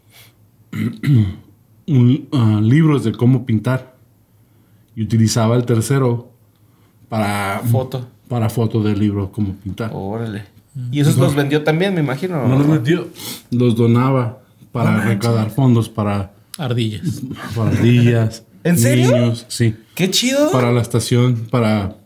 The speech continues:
Speaker 1: generar fondos para la estación de televisión.
Speaker 3: Órale.
Speaker 2: Ay, güey.
Speaker 1: Que es una tele-, una, es un televisión sin lucrar. Pero la compañía de él valía quince millones de dólares.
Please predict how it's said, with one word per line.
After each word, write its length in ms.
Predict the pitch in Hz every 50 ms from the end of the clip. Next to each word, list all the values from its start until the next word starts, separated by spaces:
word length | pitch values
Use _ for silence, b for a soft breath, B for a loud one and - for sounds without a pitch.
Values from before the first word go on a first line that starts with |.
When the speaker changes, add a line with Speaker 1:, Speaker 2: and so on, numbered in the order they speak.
| _ _ -
Speaker 1:
generar 300 | - 127 123 117 117 117
fondos 260 | - 127 127 131 123
para 160 | - - 127 120
la 60 | 117
estación 440 | 113 117 - 110 - - 120 120 117
de 260 | 120 123 120 117 110
televisión. 640 | 110 - 110 110 107 104 107 - - 127 120 123 123 - - _ _ _ _ - _ _ _ _ _ _ _ - - - -
Speaker 3:
Órale. 300 | 180 175 180 190 185 180 - -
Speaker 2:
Ay, 560 | - - - 202 - 120 135 151 170 170 170 165
güey. 160 | 156 156 165
Speaker 1:
Que 80 | 170 127
es 80 | 98 117
una 100 | 127 120
tele-, 240 | 123 127 123 135 -
una, 440 | 160 135 131 135 135 135 135 131 123 127 - - - - - -
es 180 | 139 123 -
un 440 | 147 143 139 139 135 135 - - - _ _ -
televisión 440 | - 139 131 127 131 139 135 131 135
sin 240 | - 160 160 156 147
lucrar. 560 | 135 120 110 - 127 131 147 - - - _ _ _ _ _ _ _ _ _ _ _ _ _ _ _ _ _ _ _ - - - -
Pero 420 | 147 147 147 147 135 - B B B B B B
la 100 | 147 110
compañía 400 | 139 131 120 131 131 135 135 143
de 100 | 147 143
él 80 | 143 139
valía 400 | 139 139 135 139 139 131 123 -
quince 300 | - 147 139 143 - 131
millones 340 | 127 123 123 131 139 123
de 60 | 120 123
dólares. 440 | 135 139 131 - - - - -